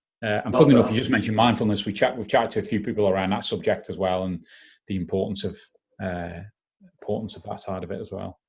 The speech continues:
Speaker 1: So yeah, it all
Speaker 2: Very
Speaker 1: ties in.
Speaker 2: important.
Speaker 1: So, uh, to move on a little bit, just, I know you touched on earlier around that you don't necessarily look at the,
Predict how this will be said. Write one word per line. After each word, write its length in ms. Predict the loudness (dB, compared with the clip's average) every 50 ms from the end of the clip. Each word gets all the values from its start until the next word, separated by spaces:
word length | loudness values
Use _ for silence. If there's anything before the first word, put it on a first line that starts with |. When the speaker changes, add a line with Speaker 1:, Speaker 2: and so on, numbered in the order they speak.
| _ _ _ _
Speaker 1:
So 220 | _ -12 -10 -8
yeah, 140 | -6 -6 -4
it 40 | 0
all 60 | 2
Speaker 2:
Very 160 | 2 4 4
Speaker 1:
ties 220 | 4 4 4 4 2
in. 60 | 0
Speaker 2:
important. 220 | -2 -4 -8 _ _ -20 -20 -20 -20 -20 -20 _ _ _ _ _ _ _ _ -20 _ _ _ _ _ _ _ _ _ _ _ _ _ _ _ _
Speaker 1:
So, 400 | 4 6 8 8 8 4 -2 -12 _ _ _ _
uh, 420 | 4 4 6 6 6 4 4 2 2 0 -6
to 100 | -2 4
move 180 | 4 6 6 8
on 120 | 8 8
a 40 | 10
little 160 | 8 8 8
bit, 140 | 8 6 4
just, 280 | 4 4 2 2 0 -2 2
I 40 | 4
know 80 | 6
you 120 | 6 6 4
touched 320 | 4 0 0 0 0 2
on 140 | 2 4 4
earlier 400 | 4 4 4 4 2 2 2 2
around 460 | 2 2 2 2 0 0 -2 -4 -8 -12 _ _ _ -8
that 100 | -6 -4
you 100 | -2 0
don't 200 | 2 2 2 2
necessarily 400 | 2 0 0 2 4 4 4 4
look 200 | 4 2 2 0
at 120 | -2 0
the, 320 | 0 0 0 0 0 -2